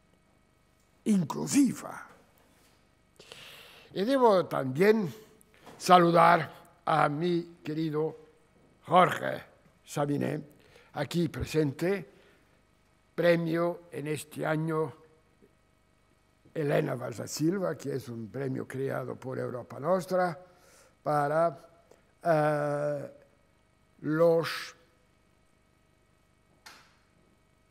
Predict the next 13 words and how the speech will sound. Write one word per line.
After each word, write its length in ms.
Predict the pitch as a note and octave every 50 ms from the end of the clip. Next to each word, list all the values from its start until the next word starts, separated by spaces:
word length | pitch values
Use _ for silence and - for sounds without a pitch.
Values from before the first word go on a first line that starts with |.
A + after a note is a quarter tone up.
| _ _ _ _ -
personajes 1000 | G#3 F#3+ - - F3+ E3+ D3+ C3+ - - - - - - - - - - - - _
fundamentales 1400 | - - F3 G#3 G3+ F#3 D#3 E3+ D#3+ C#3+ D3 D3 D3 C#3+ C3+ - D#3+ - - - - - - - - - - - _ _ _ _ _ _ _ _ _ _ _ _ _ _ _ _ _
para 440 | - D3 C#3+ C#3 C3+ C3+ C3 - -
la 140 | B2+ C3 C3+
defensa 600 | C3+ B2 - E3+ D#3+ C#3+ A#2+ - - A#2+ - - - - _ _ _ _ _ _ _ _ _ _
del 200 | - C#3 C3+ -
patrimonio, 760 | - B2 A#2 A2 A#2+ C3+ C#3 C3+ D3+ E3 E3+ E3+ E3+ E3 D#3+ - - - - - -
según 400 | - - A3+ C4 C#4+ D4 C4+ G#3+
la 160 | G3 F#3 D3+
perspectiva 520 | D#3 F#3 D3 - E3 D3+ - G3+ A3 D#3+
de 200 | D3+ D#3 D3 -
comunicación. 1300 | - - A#3+ A3+ A3+ G3+ F3 F#3+ G3+ G3 F#3 G#3+ A#3 F3+ - - F#3+ F#3+ F#3+ - - C#4 C4 A#3 G3 F#3
Nos-, 240 | G3+ G#3+ F#3+ -